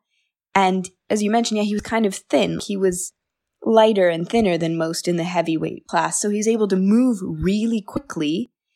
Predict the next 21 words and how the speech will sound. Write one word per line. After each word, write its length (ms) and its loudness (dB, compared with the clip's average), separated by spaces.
So 680 4
people 220 2
couldn't 260 -2
get 140 4
a 40 0
hold 300 2
of 80 -4
him. 480 -10
If 160 -6
you 100 -2
watch 280 2
all 160 4
of 80 -2
his 180 -12
boxing 680 -2
matches, 420 -2
you're 140 -2
like, 280 0
"Yeah, 340 0
he's 280 -2
so 180 2